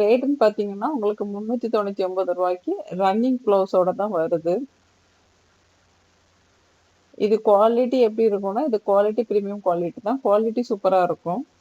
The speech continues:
உங்களுக்கு நிறைய கலர், நிறைய டிசைன்ல கிடைக்குது. அதனால தான் வீடியோவை ஸ்கிப் பண்ணாம பாருங்கன்னு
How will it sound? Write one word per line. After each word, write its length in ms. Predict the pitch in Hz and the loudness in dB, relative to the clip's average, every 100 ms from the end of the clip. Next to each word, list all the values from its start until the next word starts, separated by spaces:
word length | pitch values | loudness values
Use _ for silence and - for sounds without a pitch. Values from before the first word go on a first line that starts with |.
| _ _ _ _ _ _ _ - | _ _ _ _ _ _ _ -8
உங்களுக்கு 340 | 202 208 - 190 | -4 -2 0 0
நிறைய 320 | 185 185 220 277 - | 2 2 0 0 0
கலர், 320 | 196 190 240 - _ - 185 | 0 2 0 -2 _ -10 -4
நிறைய 340 | 190 190 214 262 226 | -2 2 4 4 2
டிசைன்ல 560 | 202 214 208 214 208 208 | 0 0 -2 0 0 0
கிடைக்குது. 480 | 175 180 170 170 196 262 _ - - - | 0 0 -4 -2 -2 -2 _ -20 -18 -4
அதனால 440 | 185 202 208 208 196 233 | -2 -2 -2 -2 -2 -2
தான் 120 | 359 226 | -2 -2
வீடியோவை 340 | 226 214 208 233 | 0 2 0 -2
ஸ்கிப் 260 | - 226 202 | -4 -4 -2
பண்ணாம 320 | 202 196 196 196 | -2 -4 -4 0
பாருங்கன்னு 420 | 180 170 175 208 | 2 2 -4 -10